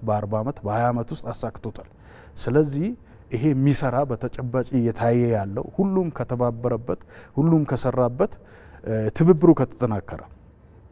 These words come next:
መንግስትና ህዝብ መካከል ያለው ትብብር፣ መንግስትና ግል ሴክተር መካከል ያለው ትብብር፣ እ፣ በትብብር ሞዴል ነው። ሁሉም አቅሙን ያምጣ፣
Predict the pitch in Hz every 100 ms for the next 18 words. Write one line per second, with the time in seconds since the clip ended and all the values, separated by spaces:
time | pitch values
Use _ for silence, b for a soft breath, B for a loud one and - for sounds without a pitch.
0 | - - 104 113 113 - 110 120 135 120
1 | 101 104 98 - 92 - 95 92 95 -
2 | 101 101 170 - b b b 110 127 135
3 | 143 131 117 120 104 113 - 110 101 -
4 | 98 101 98 95 95 - 110 107 95 135
5 | - b b b b - 95 92 87 92
6 | 107 139 143 160 151 147 131 104 82 -
7 | - - 123 151 151 117 - 131 139 131
8 | 143 175